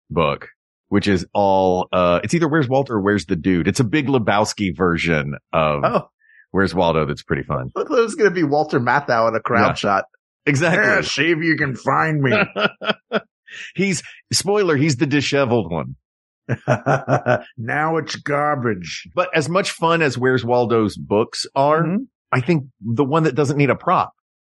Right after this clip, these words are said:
Speaker 1: right?
Speaker 2: I, you know, I, I, I understand that. I'm gonna have to disagree, and here's why. I love the puzzle of a Waldo book,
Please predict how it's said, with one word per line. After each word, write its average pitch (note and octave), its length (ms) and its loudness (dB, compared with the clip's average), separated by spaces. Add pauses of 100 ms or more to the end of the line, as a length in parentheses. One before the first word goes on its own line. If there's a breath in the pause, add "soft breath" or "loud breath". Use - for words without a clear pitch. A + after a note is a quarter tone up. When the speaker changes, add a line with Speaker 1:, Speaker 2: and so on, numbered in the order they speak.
(100)
Speaker 1:
right? D3+ 260 0 (440)
Speaker 2:
I, F#3+ 180 2 (160)
you F#3+ 160 2
know, F#3+ 300 2
I, - 100 0 (100)
I, D3 200 2 (140)
I C#3+ 120 2
understand E3 460 2
that. A2 180 2 (140)
I'm B2 180 0
gonna D3+ 180 2
have B3 120 -2
to D#3+ 100 0
disagree, A#2 540 2
and F#2+ 100 0
here's G#2+ 200 0
why. G2 220 2
I F#2+ 60 0
love A2+ 720 2 (140)
the B2 100 0
puzzle A#2 540 -2
of G#2 80 0
a G#2+ 60 -2
Waldo G2+ 480 0
book, F#2 320 -4